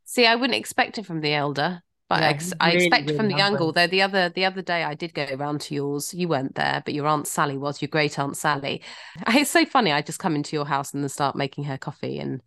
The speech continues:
Speaker 1: um, slicing. She didn't know how to make the machine. You're right. She didn't know how to use her,
Speaker 2: No,
Speaker 1: your
Speaker 2: you're
Speaker 1: coffee
Speaker 2: very good.
Speaker 1: machine. And
Speaker 2: You're
Speaker 1: she was
Speaker 2: very good.
Speaker 1: desperate for one. Not to say that I could fathom the machine either.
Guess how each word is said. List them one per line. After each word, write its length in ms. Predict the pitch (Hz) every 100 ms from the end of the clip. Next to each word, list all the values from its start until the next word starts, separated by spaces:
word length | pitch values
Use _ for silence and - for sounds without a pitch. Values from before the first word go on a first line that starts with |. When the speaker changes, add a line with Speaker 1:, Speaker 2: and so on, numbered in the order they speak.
| - - - _ -
Speaker 1:
um, 200 | 139 143
slicing. 420 | - 135 - 147
She 140 | -
didn't 160 | 165 -
know 60 |
how 100 | 151
to 120 | 131 -
make 140 | 135 131
the 40 |
machine. 380 | 135 - 131 135
You're 160 | 143
right. 260 | 143 135 135 -
She 160 | -
didn't 200 | 143 135
know 100 | 160
how 140 | 151 135
to 220 | - -
use 280 | 139 135 -
her, 200 | 131 135
Speaker 2:
No, 60 | 170
Speaker 1:
your 80 | 170
Speaker 2:
you're 80 |
Speaker 1:
coffee 60 | 165
Speaker 2:
very 100 | 190
good. 60 | 139
Speaker 1:
machine. 180 | 143 135
And 40 | 143
Speaker 2:
You're 40 |
Speaker 1:
she 100 | 143
was 100 | 143 -
Speaker 2:
very 120 | -
good. 80 | -
Speaker 1:
desperate 500 | 160 - - 147 -
for 100 | 139
one. 300 | 143 147 143 - - - -
Not 180 | 160 -
to 80 | -
say 160 | - 135
that 140 | 139
I 80 | 151
could 140 | 147
fathom 280 | - 143 139
the 80 | 143
machine 300 | 143 - 143
either. 320 | 147 139 135